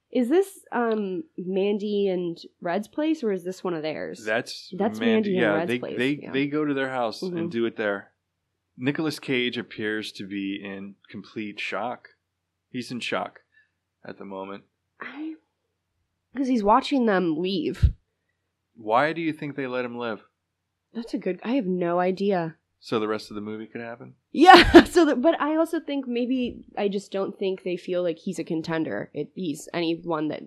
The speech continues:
Speaker 1: they
Speaker 2: Well,
Speaker 1: need to
Speaker 2: y-,
Speaker 1: worry about.
Speaker 2: yeah, Jeremiah calls him a pig, says he
Speaker 1: Yeah.
Speaker 2: has no soul, he's, he's just a piece of meat.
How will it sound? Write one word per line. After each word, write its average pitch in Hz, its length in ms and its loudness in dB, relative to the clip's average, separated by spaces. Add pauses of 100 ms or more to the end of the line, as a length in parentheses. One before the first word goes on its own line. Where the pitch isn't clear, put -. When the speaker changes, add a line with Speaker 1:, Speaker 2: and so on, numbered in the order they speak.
(100)
Speaker 1:
they 170 100 2
Speaker 2:
Well, 151 80 4
Speaker 1:
need 160 140 2
to 165 100 -2
Speaker 2:
y-, 147 40 -2
Speaker 1:
worry 165 200 4
about. - 180 0 (140)
Speaker 2:
yeah, 120 60 0
Jeremiah 127 460 -4
calls 127 280 -6
him 131 60 -6
a 107 60 -6
pig, 120 420 -4
says - 140 -4
he - 40 0
Speaker 1:
Yeah. 190 140 2
Speaker 2:
has 110 160 -6
no 110 140 -6
soul, 107 500 -2
he's, 107 260 -14 (260)
he's 101 260 -16
just - 360 -12
a 104 160 -4
piece 120 300 -8
of 104 80 -6
meat. 104 480 -14